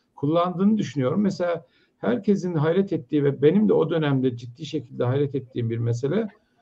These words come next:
e, deprem mesela bir ara düşürmüştü, e, oyları ama şu anda yeniden toparlandı. Ve bunda mesela, e, bölgeye gönderilen Diyanet Teşkilatı'na mensupların çok büyük etkisi olduğu söyleniyor. Bilmiyorum ne derece doğru.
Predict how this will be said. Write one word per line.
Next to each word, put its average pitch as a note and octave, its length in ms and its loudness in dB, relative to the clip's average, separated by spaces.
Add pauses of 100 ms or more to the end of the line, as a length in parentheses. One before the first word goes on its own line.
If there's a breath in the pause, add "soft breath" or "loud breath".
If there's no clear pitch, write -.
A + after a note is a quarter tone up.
(300)
e, B2 100 -2 (560)
deprem A3+ 480 6
mesela E3+ 680 2 (460)
bir B3 200 8
ara G3 240 6
düşürmüştü, F3+ 1000 2
e, C#3+ 60 -2 (240)
oyları B2+ 600 4
ama F3 220 0
şu E3 220 -2
anda D#3 540 0
yeniden G3+ 460 2
toparlandı. F#3+ 920 2 (560)
Ve D#3 240 0
bunda G3 280 2
mesela, E3 680 -2
e, C3+ 280 0
bölgeye D#3+ 400 6
gönderilen E3+ 760 0 (360)
Diyanet E3+ 400 2
Teşkilatı'na D3+ 640 -2
mensupların D3 840 -2
çok A3 260 -2
büyük G3 160 -2
etkisi - 320 0
olduğu G3+ 280 6
söyleniyor. B2 600 0
Bilmiyorum F3 420 4
ne E3 120 2
derece D#3+ 360 4
doğru. C3 500 2